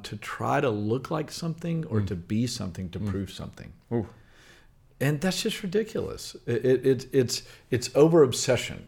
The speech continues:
Speaker 1: It
Speaker 2: Mm.
Speaker 1: says physical disciplines of little profit, but
Speaker 2: Mm-hmm.
Speaker 1: spiritual disciplines of great profit.
Speaker 2: Right.
Speaker 1: So then put the right weight on it.
Speaker 2: Right.
Speaker 1: Great profit.
Speaker 2: Right.
Speaker 1: So, hey,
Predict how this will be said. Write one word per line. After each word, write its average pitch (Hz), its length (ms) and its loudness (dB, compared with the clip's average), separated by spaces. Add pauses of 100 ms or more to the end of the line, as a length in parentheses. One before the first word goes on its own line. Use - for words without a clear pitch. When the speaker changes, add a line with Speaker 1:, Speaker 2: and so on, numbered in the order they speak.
(100)
Speaker 1:
It 113 100 0
Speaker 2:
Mm. - 20 -2
Speaker 1:
says 113 380 4
physical 196 320 6
disciplines 139 480 0
of 104 120 -2
little 165 320 10
profit, 92 560 -2
but 113 140 2
Speaker 2:
Mm-hmm. 98 160 -2
Speaker 1:
spiritual 165 340 8
disciplines 107 520 0
of 110 260 0
great 143 480 8
profit. - 400 -4
Speaker 2:
Right. 98 200 -4 (500)
Speaker 1:
So - 200 6
then 135 140 6
put 160 240 6
the 151 80 10
right 139 280 6
weight 131 300 6
on 95 160 0
it. - 280 -10
Speaker 2:
Right. 92 200 -6 (340)
Speaker 1:
Great 143 460 6
profit. 135 600 2
Speaker 2:
Right. 95 240 -4
Speaker 1:
So, 165 400 10
hey, 220 180 8